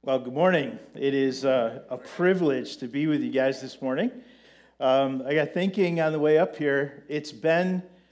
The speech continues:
probably since two thousand eleven that I've been coming up here every once in a while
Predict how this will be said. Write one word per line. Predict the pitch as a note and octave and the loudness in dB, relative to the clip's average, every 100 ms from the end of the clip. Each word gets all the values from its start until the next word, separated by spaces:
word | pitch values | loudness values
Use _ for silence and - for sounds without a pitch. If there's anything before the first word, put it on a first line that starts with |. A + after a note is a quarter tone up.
| _ _ | _ _
probably | - E3 B3 G#3 F3+ | -2 0 0 0 0
since | - D#3+ D3+ - | -2 -4 -4 -8
two | - F#3 | -12 -10
thousand | F#3 G3+ F#3 D3 D#3 | -4 0 0 -2 -4
eleven | B2 A#2+ B2 C#3+ A#3 C#4 C#4+ - - _ | -2 0 0 2 2 0 -2 -10 -20 _
that | D3+ | 0
I've | D3 | 0
been | D3+ C3+ | 0 -6
coming | D#3 D#3 D3+ D3 | -6 -4 -2 -2
up | C#3+ - | -2 -2
here | F3+ G3 F3+ | -2 -2 -4
every | D3 D3 D#3+ | -8 -6 -4
once | D3+ E3 | -4 -4
in | E3+ | -4
a | |
while | D3+ D3 D3+ A#3 B3 | 0 2 2 0 -4